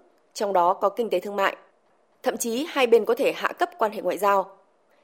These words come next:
Trong khi dự luật này rất có khả năng sẽ được Tổng thống Trump ký ban hành sau khi đã được lưỡng viện thông qua.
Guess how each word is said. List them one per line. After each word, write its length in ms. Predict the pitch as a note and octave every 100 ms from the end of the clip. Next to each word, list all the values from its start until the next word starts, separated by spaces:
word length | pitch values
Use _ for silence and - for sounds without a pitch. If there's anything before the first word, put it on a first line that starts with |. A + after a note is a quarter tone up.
| _ -
Trong 140 | A#3+
khi 100 | A#3
dự 140 | G#3 F3+
luật 160 | F#3
này 280 | F3+ F#3 E3+ - _
rất 160 | - -
có 80 | A#3+
khả 140 | A#3+
năng 260 | F#3 G3+ G#3+
sẽ 140 | -
được 220 | A#3+ A#3+ -
Tổng 160 | F3 -
thống 200 | F3 F3+
Trump 320 | B3+ A#3 G#3+ -
ký 140 | F#3
ban 160 | - A3+
hành 240 | G#3+ F3 D#3 - _
sau 220 | - G#3+
khi 240 | G3 G#3+ F3+
đã 100 | -
được 240 | G#3 -
lưỡng 220 | F3 -
viện 160 | A3+ B3+
thông 120 | - E3+
qua. 240 | F3+